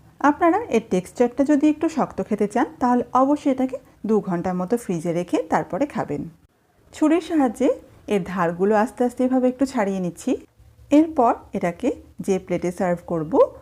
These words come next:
তার মধ্যে এভাবে আস্তে আস্তে এটাকে উল্টে নিচ্ছি। আর টিফিন বক্সের ওপর থেকে এভাবে আস্তে আস্তে একটু থাবা দেবেন, তাহলে দেখবেন এটা খুব সহজেই বেরিয়ে আসছে। এখন আপনারা দেখতেই পাচ্ছেন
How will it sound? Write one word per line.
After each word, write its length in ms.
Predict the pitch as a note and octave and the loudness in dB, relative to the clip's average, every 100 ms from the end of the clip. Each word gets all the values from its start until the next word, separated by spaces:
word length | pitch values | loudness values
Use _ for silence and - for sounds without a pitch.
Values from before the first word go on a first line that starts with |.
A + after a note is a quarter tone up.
| - - | -20 -4
তার 200 | B3+ C4 | 2 6
মধ্যে 340 | C4 A3+ A3+ | 4 4 0
এভাবে 260 | G#3+ G3 C4 | 0 0 0
আস্তে 300 | G3+ - E3+ | 0 -4 -6
আস্তে 240 | F3 - | -4 -4
এটাকে 260 | A3 F3+ C#4+ | -4 -4 -2
উল্টে 260 | A#3+ A#3 E3+ | -2 -2 -2
নিচ্ছি। 500 | D3 D3+ - F3 E3 - - - _ - - - | -4 -4 -12 -12 -12 -18 -20 -20 _ -20 -20 -10
আর 280 | G3+ F#3 F3+ | -4 -2 -2
টিফিন 300 | G3+ F#3+ A3 | -4 -2 2
বক্সের 300 | A3+ B3 D#4 | 2 2 2
ওপর 200 | E4 E4+ | 2 0
থেকে 260 | F4 D#4 E4 | 0 -2 -2
এভাবে 580 | C5 E4+ G#3 G3 F#3 F#3 | -4 -2 -2 0 -2 -4
আস্তে 360 | F#3 F3+ - A#3 | -4 -8 -2 -2
আস্তে 380 | C4 - D#4 - - - | -2 -2 -4 -4 -18 -10
একটু 260 | - G#3+ A#3 | -6 -4 -4
থাবা 340 | A3+ F#3 F3 | -2 -2 0
দেবেন, 260 | F3 F3 B3 C5+ - - | -2 -2 -2 -4 -12 -10
তাহলে 280 | - D#4 E4+ | 0 2 2
দেখবেন 260 | E4+ D#4+ D#4+ | 0 4 6
এটা 140 | D#4+ | 6
খুব 200 | D#4+ E4+ | 2 -4
সহজেই 500 | - B3 A#3 A3 D4+ D5+ - | 0 0 2 2 0 -2 -2
বেরিয়ে 300 | A3 F#3 D3 | 0 0 -2
আসছে। 420 | D3+ - - E3 F3 - _ _ _ _ _ _ _ | -4 -8 -12 -12 -12 -20 _ _ _ _ _ _ _
এখন 240 | C#4 - | 0 4
আপনারা 300 | F4 F4 E4+ | 4 4 2
দেখতেই 380 | C#4 F#3 - G3+ | 2 0 -2 -6
পাচ্ছেন 460 | G#3 C4+ C#4+ - | -4 -6 -4 0